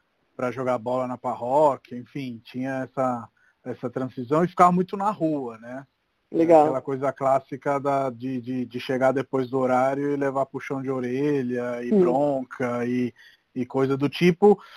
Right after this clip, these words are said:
Speaker 1: mas muito mais por desrespeitar regras do que por, por perigos, né? É,
Speaker 2: Sim.
Speaker 1: no sentido da, da, da minha mãe ficar brava e et cetera e tal.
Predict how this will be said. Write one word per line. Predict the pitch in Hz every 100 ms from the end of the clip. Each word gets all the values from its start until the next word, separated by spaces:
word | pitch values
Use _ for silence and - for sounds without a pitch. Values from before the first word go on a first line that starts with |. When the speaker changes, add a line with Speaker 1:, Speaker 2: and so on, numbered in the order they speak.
| -
Speaker 1:
mas | 156 170 175 -
muito | 160 190 254
mais | 202 196
por | - 180
desrespeitar | 139 151 160 - 165 - 160 143 156 147
regras | 135 143 160 180 170
do | 165
que | 175 180
por, | - 170 165 - _ _
por | - 160
perigos, | - 175 170 151 110 117 101
né? | 117 123 131 110 - _ _ 110
É, | 107
Speaker 2:
Sim. | 185 180
Speaker 1:
no | 165
sentido | - 110 - 110 110
da, | 107 107
da, | 98 107 104
da | 98 110
minha | 113
mãe | 110 110
ficar | - 113
brava | 101 107 135 135 117 117
e |
et | 120 -
cetera | 127 110 131
e |
tal. | 135 113 110